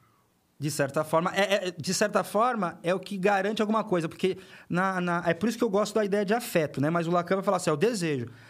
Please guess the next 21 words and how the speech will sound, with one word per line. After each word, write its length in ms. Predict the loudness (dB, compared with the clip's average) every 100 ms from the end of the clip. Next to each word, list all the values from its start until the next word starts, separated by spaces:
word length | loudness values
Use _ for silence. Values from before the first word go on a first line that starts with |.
| -10 0
Na 220 | 2 2
análise, 720 | 2 0 0 -2 -6 -8 -12 -20 _ _ _
o 160 | -6 -2
paciente, 580 | -2 -2 -4 -4 -4 -4
o 40 |
analisando, 520 | -2 -2 -2 -2 -2
né, 120 | -4
que 80 | -4
ele 80 | -8
vai 100 | -8
também 180 | -6 -6
trocar 300 | -6 -6 -6
esse 160 | -6
nome, 320 | -4 -4 -4 -8 -16 -20 -20 -20 _
ele 80 | -2
vai 80 | 0
fazer 140 | 0
o 40 | -2
seguinte: 280 | -4 0 0
olha, 320 | 0 -2 -8 -18 -20 _ _ _ -2 0
é, 1080 | -2 -2 -4 -4 -6 -6 -6 -6 -8 -8